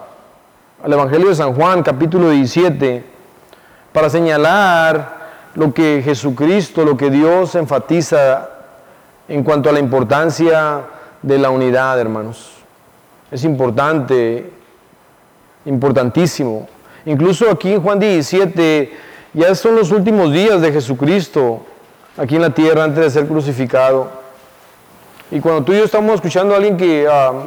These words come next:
que, ah, o sabemos que alguien va a morir ya pronto, queremos, y está, quiere comentarnos algo, le vamos a prestar atención, ¿verdad? Porque esta persona no va a perder su tiempo a echar cualquier charla, él nos quiere decir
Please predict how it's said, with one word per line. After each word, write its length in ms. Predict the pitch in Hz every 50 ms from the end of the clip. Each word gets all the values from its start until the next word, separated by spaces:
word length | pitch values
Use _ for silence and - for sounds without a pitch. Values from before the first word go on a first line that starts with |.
| 156 -
que, 240 | - 156 151 147 156
ah, 260 | 170 160 139 135 135 135
o 100 | 143 143
sabemos 480 | - - 143 135 143 156 185 190 175
que 80 | - -
alguien 240 | 170 170 185 185 180
va 60 | 180
a 20 |
morir 300 | 180 180 175 165 175 175
ya 100 | 180 170
pronto, 640 | 131 151 175 196 196 160 143 151 147 147 143 - - - - - - - - - -
queremos, 440 | - - 131 139 147 151 143 143 180 - - - - - - - - - -
y 100 | - 147
está, 520 | 131 - - 156 160 170 170 156 143 139 143 - - - - - - -
quiere 180 | - 147 147
comentarnos 600 | 156 165 156 143 131 120 123 143 151 156 147 143
algo, 420 | 143 151 170 175 160 151 135 117 107 - - - -
le 60 | - 123
vamos 200 | 123 143 156 156
a 80 | 147
prestar 280 | 127 127 123 - 139 143
atención, 520 | 139 - 135 120 - - 131 151 156 143
¿verdad? 360 | 127 117 113 123 127 139 143 151 135 - - - - _ _ _ _ _ _ _ _ _ _ _ _ _ _ _ _
Porque 540 | - 123 107 131 127 127 123 120 120 120 123
esta 160 | 120 - 175
persona 300 | 160 156 143 117 151 160
no 120 | 170 165
va 140 | 160 160 160
a 80 | 156 143
perder 380 | 131 - 160 160 151 147 147
su 140 | 139 135 147
tiempo 420 | 127 127 139 139 151 160 147 151 147
a 60 | 135
echar 420 | - - 143 143 143 143 135 123 - - - - -
cualquier 340 | 135 135 127 123 117 143 139
charla, 460 | 120 - 135 131 143 156 151 139 135
él 120 | 131 131 139
nos 200 | 143 139 131 -
quiere 200 | - 143 139 135
decir 340 | 127 107 - 135 139 135